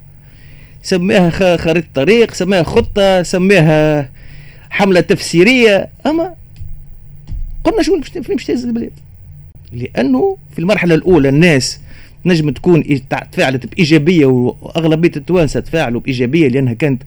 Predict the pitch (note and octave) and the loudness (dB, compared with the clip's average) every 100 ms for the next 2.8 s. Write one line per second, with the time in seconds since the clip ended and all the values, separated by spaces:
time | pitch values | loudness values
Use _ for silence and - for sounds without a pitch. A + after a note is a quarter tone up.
0 | - - - C3 C#3 D3+ - - D3+ F#3 | -20 -10 -2 0 2 0 0 0 2 2
1 | A3 - - - - - - E3+ D#3 C3 | 0 -6 -20 -20 -20 -18 -2 0 2 0
2 | A#2 C3 A#2 B2+ A#2 A#3 - | -2 -4 -4 -6 -4 -6 -6